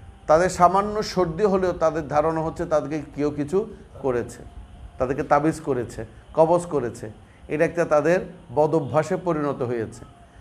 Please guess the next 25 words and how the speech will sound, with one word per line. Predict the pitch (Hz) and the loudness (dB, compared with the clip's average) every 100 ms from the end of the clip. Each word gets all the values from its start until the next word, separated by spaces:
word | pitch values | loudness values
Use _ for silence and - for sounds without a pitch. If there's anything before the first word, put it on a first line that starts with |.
| - - | -14 2
তারা | 160 180 | 4 6
দরবারে | 170 170 175 196 170 | 6 6 6 4 4
যায় | 147 113 151 | 0 0 -6
কিন্তু | 147 160 | -2 2
ইবাদত | 147 143 156 151 | 4 2 0 -2
করে | 143 123 107 | -2 -2 -4
না, | 98 - - - - - - | -8 -14 -20 -20 -20 -10 2
তারা | 160 175 | 4 6
দরবারে | 175 175 175 185 | 4 4 4 4
যায়, | 185 180 | 2 2
দরবারের | 180 170 175 175 | 4 4 2 0
কোনো | 175 175 170 | -2 -4 -4
খেদমত | 156 143 160 165 | -4 -2 -6 -2
করে | 147 127 110 | -2 0 -2
না, | 101 110 - _ _ _ _ _ _ _ _ - - - - - - - - - - | -8 -14 -20 _ _ _ _ _ _ _ _ -20 -20 -20 -20 -20 -20 -20 -20 -6 4
তারা | 151 165 | 6 6
সেখানে | 170 175 175 185 | 2 0 2 2
আজান | 165 147 185 180 | 2 4 2 2
পড়ে, | 175 147 123 - - - - - - - - | 0 0 -2 -6 -16 -20 -20 -20 -20 -20 -16
নামাজ | 123 156 185 202 180 | 0 4 6 4 4
হয়, | 160 120 95 - - | 2 2 -2 -14 -4
তারা | 139 151 | 0 2
নামাজের | 143 151 151 151 | 2 0 0 -2
বালার | 135 131 131 127 | 0 2 2 0
মধ্যেও | 131 127 175 247 | -4 -2 -4 -4